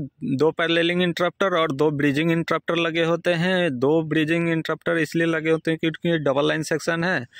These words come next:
और ब्रिजिंग इंटरप्टर जो होता है वो जब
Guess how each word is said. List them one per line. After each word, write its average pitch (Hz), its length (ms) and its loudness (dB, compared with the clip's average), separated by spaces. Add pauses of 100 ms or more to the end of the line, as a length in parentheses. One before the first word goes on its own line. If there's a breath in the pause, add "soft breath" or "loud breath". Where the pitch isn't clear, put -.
(280 loud breath)
और 147 200 2
ब्रिजिंग 160 420 0
इंटरप्टर 180 600 0
जो 180 160 0
होता 180 340 -2
है 185 220 0
वो 180 500 2 (500 loud breath)
जब 165 580 2